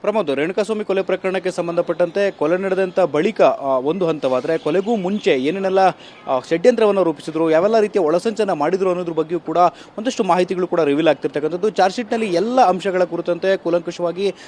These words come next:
ತನಿಖೆಯನ್ನು ಮಾಡಿರ್ತಕ್ಕಂಥ ಪೊಲೀಸ್ ಅಧಿಕಾರಿಗಳು ದಾಖಲನ್ನು ಕೂಡ ಮಾಡಿದ್ದಾರೆ. ಪ್ರಮುಖವಾಗಿ ರೇಣುಕಾಸ್ವಾಮಿ ಕೊಲೆ ನಡೆದಂಥ ಬಳಿಕ ಇವರೆಲ್ಲರೂ ಏನು ಕಾಮಾಕ್ಷಿಪಾಳ್ಯ ಪೊಲೀಸ್ ಠಾಣೆಗೆ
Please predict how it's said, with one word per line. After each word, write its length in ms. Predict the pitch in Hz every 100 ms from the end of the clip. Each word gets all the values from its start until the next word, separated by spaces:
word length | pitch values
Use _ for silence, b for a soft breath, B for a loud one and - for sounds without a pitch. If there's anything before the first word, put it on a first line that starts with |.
| -
ತನಿಖೆಯನ್ನು 360 | 196 226 240 220
ಮಾಡಿರ್ತಕ್ಕಂಥ 540 | 196 185 185 185 175
ಪೊಲೀಸ್ 280 | 175 170 160
ಅಧಿಕಾರಿಗಳು 480 | 165 160 165 165 151
ದಾಖಲನ್ನು 400 | 139 - 190 180
ಕೂಡ 140 | 170
ಮಾಡಿದ್ದಾರೆ. 640 | 156 139 131 120 110 - - -
ಪ್ರಮುಖವಾಗಿ 580 | 214 262 269 254 233 202
ರೇಣುಕಾಸ್ವಾಮಿ 600 | 180 214 233 226 208 208
ಕೊಲೆ 260 | 180 196
ನಡೆದಂಥ 380 | 185 180 180 175
ಬಳಿಕ 380 | 160 151 175 -
ಇವರೆಲ್ಲರೂ 560 | 151 175 151 170 214
ಏನು 180 | 190 175
ಕಾಮಾಕ್ಷಿಪಾಳ್ಯ 500 | 165 190 196 196 202
ಪೊಲೀಸ್ 320 | 196 175 180
ಠಾಣೆಗೆ 560 | 175 165 180 190 -